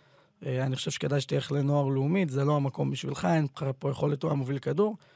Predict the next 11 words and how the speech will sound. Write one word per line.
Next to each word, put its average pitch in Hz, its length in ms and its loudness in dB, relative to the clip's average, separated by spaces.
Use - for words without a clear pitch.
"אין 170 120 2
לך 170 160 0
יכולת 156 360 2
ל-, 135 260 -2
לשחק - 380 -8
פה 147 160 -4
עם 131 100 -2
הכדור, 185 480 0
לך 220 200 0
לנוער 220 300 2
לאומית." 208 580 -4